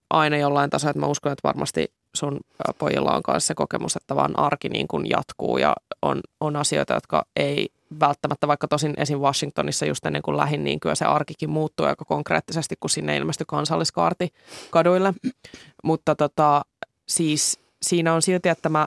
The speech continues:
sanoisin, että kyllä se polarisaatio on tosi voimakasta, koska se polarisaation voimakkuutta näyttää jo se, että sitä ei välillä ns. näe sen takia, että ihmiset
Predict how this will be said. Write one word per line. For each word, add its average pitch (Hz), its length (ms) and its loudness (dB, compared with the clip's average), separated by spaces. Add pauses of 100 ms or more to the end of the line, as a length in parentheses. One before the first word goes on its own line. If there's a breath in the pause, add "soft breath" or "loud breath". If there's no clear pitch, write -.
(260)
sanoisin, 175 400 2
että 143 240 -4
kyllä 160 140 0
se 160 80 -2
polarisaatio 156 840 2
on 160 300 2
tosi 147 280 0
voimakasta, 165 760 0
koska 147 300 -2
se 160 160 2 (360 soft breath)
polarisaation 165 720 2 (240)
voimakkuutta 175 600 2
näyttää 156 380 2
jo 147 120 2
se, 160 140 2
että 151 180 0
sitä 151 180 0
ei 147 80 2
välillä 151 400 2
ns. 151 260 -2
näe 180 300 4
sen 160 400 0
takia, 143 380 -4
että - 220 -4
ihmiset 151 440 -4